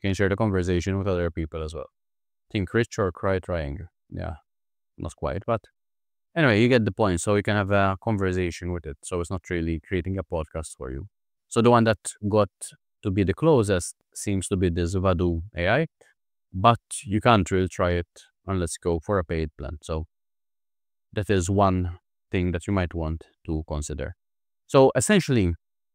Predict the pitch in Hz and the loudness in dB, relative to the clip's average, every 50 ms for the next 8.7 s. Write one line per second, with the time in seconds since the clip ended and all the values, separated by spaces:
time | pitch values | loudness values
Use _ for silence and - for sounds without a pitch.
0 | _ _ _ _ _ _ _ _ _ _ _ _ _ - 120 113 107 104 104 104 | _ _ _ _ _ _ _ _ _ _ _ _ _ 0 2 2 2 2 0 -2
1 | 90 - _ _ - 98 107 101 110 147 175 160 135 123 101 87 82 85 - _ | -4 -6 _ _ -6 -4 -4 -2 0 0 0 4 4 4 4 4 2 0 -6 _
2 | _ _ _ _ _ _ _ _ _ _ _ _ _ 113 120 120 113 110 104 101 | _ _ _ _ _ _ _ _ _ _ _ _ _ 2 4 4 4 4 2 -2
3 | - - - - - - _ - - - - 123 110 101 98 95 95 78 76 90 | -6 -8 -10 -10 -12 -14 _ -10 -6 -2 0 2 2 2 2 0 -2 -4 -4 -4
4 | 104 98 95 - - - - 101 92 90 85 87 95 - - 87 90 - 131 131 | -4 -4 -4 -6 -10 -10 -6 -4 -2 -2 -2 -4 -6 -8 -8 -8 -4 -2 -2 -2
5 | 139 135 - 151 151 160 - - - - _ _ _ _ _ - 139 143 139 139 | -2 0 0 -2 -2 -2 -4 -10 -16 -18 _ _ _ _ _ -4 0 2 2 2
6 | 131 - - _ _ _ _ _ _ _ _ _ _ _ - 110 107 117 - - | 2 0 -4 _ _ _ _ _ _ _ _ _ _ _ -8 -6 -6 -2 2 6
7 | 175 139 107 87 - - 104 117 117 127 120 - - 110 101 98 98 95 90 90 | 6 6 6 4 2 0 -2 -2 0 0 -2 -2 0 0 2 4 4 2 2 0
8 | 82 - 95 82 76 73 73 71 69 - - - - | -2 -2 -4 -4 -2 -4 -6 -8 -8 -10 -14 -16 -18